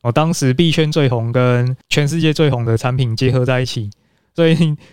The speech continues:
一上线就爆火啦，这个是毋庸置疑的。那它当初是在，呃，一个群募平台发行的，哦，所以背后它的造市商一样就是D W F。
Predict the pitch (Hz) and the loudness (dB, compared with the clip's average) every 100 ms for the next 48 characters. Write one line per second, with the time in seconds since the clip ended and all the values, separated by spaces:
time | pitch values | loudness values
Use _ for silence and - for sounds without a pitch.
0 | _ - 156 202 185 180 180 165 131 120 | _ -4 0 0 2 2 2 0 0 -2
1 | 110 104 104 151 131 127 139 135 135 139 | -2 -4 0 2 2 0 2 2 2 2
2 | 156 160 165 127 104 104 - _ _ 185 | 2 2 -2 -4 -4 -4 -6 _ _ -2
3 | 202 190 196 180 180 175 165 156 147 147 | 0 -2 0 -2 -2 0 0 0 -2 -4
4 | - _ 135 147 151 139 156 151 127 123 | -12 _ -2 0 0 2 0 0 -2 0
5 | 117 127 123 120 98 98 107 123 113 151 | 0 0 -2 -4 -4 -6 -2 -2 2 2
6 | 151 160 156 147 147 139 143 147 135 127 | 2 2 2 0 0 0 -2 -2 -4 -2
7 | 123 127 131 127 120 120 135 131 123 110 | 0 0 0 0 0 2 0 2 0 -2
8 | - | -2